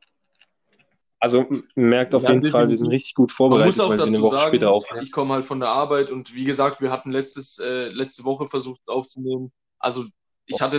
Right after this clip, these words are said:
Speaker 1: Hammer.
Speaker 2: letztes Mal sogar, glaub ich, eine Frage vorbereitet, aber ich hab die jetzt nicht mehr gefunden.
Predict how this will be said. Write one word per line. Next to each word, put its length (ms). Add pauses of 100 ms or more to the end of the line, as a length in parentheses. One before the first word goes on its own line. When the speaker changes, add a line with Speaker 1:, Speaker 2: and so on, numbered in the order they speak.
Speaker 1:
Hammer. 180
Speaker 2:
letztes 140
Mal 180
sogar, 300
glaub 200
ich, 100
eine 80
Frage 300
vorbereitet, 640 (520)
aber 240
ich 120
hab 160
die 80
jetzt 240
nicht 120
mehr 120
gefunden. 560